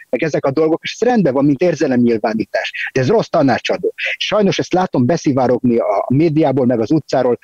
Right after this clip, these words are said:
az akadémia berkeibe is, meg a szakértők berkeibe is. Egyre kevesebben mernek szembeúszni az árral.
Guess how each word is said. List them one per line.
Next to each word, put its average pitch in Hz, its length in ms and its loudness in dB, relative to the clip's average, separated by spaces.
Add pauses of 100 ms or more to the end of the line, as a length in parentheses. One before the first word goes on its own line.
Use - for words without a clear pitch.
az 113 200 -4
akadémia 123 500 0
berkeibe 117 600 0
is, 113 120 0
meg - 140 -4
a - 40 -2
szakértők 139 480 -4
berkeibe 113 580 0
is. - 300 -4
Egyre 160 180 0
kevesebben 151 500 0
mernek 143 380 2
szembeúszni 117 640 0
az 104 140 -2
árral. 110 320 -2